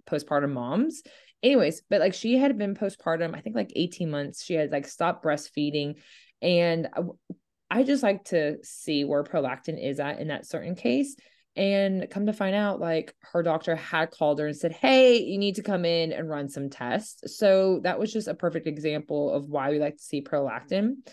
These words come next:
I have another case right now where, um, she fits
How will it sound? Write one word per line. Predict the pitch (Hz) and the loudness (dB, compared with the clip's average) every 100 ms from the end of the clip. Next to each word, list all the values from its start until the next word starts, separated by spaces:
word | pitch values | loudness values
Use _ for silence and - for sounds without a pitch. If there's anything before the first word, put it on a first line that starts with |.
| - - - - | -20 -20 -20 -4
I | 190 | 2
have | 233 | 4
another | 202 170 214 | 4 4 2
case | - 156 151 | 2 -2 -2
right | 143 135 | -4 -4
now | 147 143 143 127 | -4 -2 -2 -2
where, | 131 156 147 147 147 - | 0 2 4 4 0 -2
um, | - 156 147 147 143 - | -4 -4 -2 -4 -6 -10
she | - - 185 175 190 - - _ _ | -12 -8 -4 -2 -4 -6 -18 _ _
fits | 147 160 240 - - - | 2 2 0 -6 -18 -18